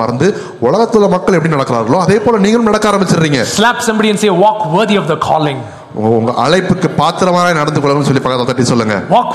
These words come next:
Speaker 2: worthy of the calling. Whether you are, you know, behind the sheep or in the dungeon or in the Potiphar's house or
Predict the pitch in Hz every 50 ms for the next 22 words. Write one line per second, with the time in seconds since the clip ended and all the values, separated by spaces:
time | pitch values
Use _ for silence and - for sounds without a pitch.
0 | 180 233 269 262 247 240 220 170 196 - - 180 208 202 196 185 165 180 202 214
1 | 233 226 208 202 214 220 214 214 208 208 190 180 165 - 185 196 208 208 170 151
2 | 202 190 226 220 226 220 208 190 - - - 254 254 247 240 240 233 175 - 190
3 | 190 202 208 202 202 208 202 196 180 185 170 202 226 233 240 202 190 240 247 233
4 | 220 - - - - 165 190 208 220 220 220 220 220 208 208 214 202 180 196 190
5 | 185 180 190 - - - 220 240 196 233 - 226 226 214 - 226 233 226 233 233
6 | 233 - - - 202 214 226 233 240 240